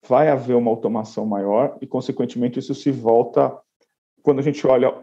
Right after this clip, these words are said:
a, o mercado como está, ele se volta contra a geração de emprego. É verdade, diminui um pouco a geração de emprego.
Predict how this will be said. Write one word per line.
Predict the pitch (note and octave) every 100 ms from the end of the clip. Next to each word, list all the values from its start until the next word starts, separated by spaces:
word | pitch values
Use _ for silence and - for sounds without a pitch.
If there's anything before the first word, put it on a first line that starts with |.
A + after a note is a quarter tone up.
| -
a, | B2+
o | A2+ -
mercado | C3+ B2+ - D3+ E3 D3+
como | - C3+ A#2
está, | - C3 C3
ele | C#3
se | -
volta | C3+ B2+ C3+ D3+
contra | - C3 - -
a |
geração | C#3 C3+ C3+ C3+
de | C#3
emprego. | D3+ A2+ G2 G2
É |
verdade, | B2+ C#3+ B2 C3
diminui | D#3 D#3 D#3
um | B2+
pouco | B2 A#2
a | A#2
geração | A2 A#2 G#2+
de | G#2
emprego. | G#2+ - -